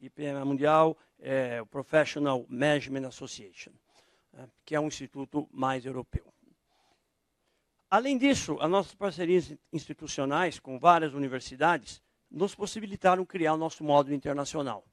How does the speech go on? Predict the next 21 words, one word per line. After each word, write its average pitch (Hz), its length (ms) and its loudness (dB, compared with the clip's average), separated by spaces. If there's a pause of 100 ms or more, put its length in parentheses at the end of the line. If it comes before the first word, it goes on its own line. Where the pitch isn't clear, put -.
(600)
que 139 160 -2
é 147 40 6
oferecido 139 680 -2
hoje 165 320 2 (420)
como 139 220 -2
um 143 60 0
complemento 156 760 6 (160)
aos 117 160 -18
nossos 120 260 -12
programas 156 640 0 (560)
e 240 340 -2
em 196 160 2
duas 202 560 4 (300)
universidades. 156 920 -2 (400)
A 151 100 2
Universidade 135 1040 -2 (160)
de 123 480 -6 (200)
La 131 220 0
Verne, 196 420 2 (280)
aqui - 340 -14
embaixo, 185 560 -4